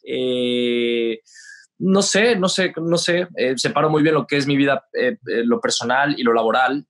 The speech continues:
y bueno, partiendo de ahí, yo creo que las, las cosas se, se van dando. No sé, no sé ni cómo lo hago en realidad, porque, porque sí, sí es algo que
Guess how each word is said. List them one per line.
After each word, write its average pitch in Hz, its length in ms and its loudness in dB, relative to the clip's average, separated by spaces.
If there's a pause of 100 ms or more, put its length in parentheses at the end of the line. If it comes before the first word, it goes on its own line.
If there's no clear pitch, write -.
y 113 260 -10
bueno, 113 300 -2
partiendo 117 360 -4
de 113 80 2
ahí, 120 460 -6 (840)
yo 120 180 0
creo 120 140 0
que 120 160 0
las, 110 600 2
las 107 200 -6
cosas 113 320 -4
se, 104 360 -2
se 117 120 -2
van 113 220 2
dando. 113 480 0
No 120 140 -6
sé, 123 220 -2
no 127 100 -2
sé 143 120 -2
ni 135 100 -4
cómo 131 200 0
lo 120 120 2
hago 135 200 2
en 117 60 -2
realidad, 120 440 0
porque, 101 800 -12
porque 107 240 -12
sí, 143 320 -2
sí - 180 -4
es 117 140 -4
algo 117 240 -2
que - 460 -14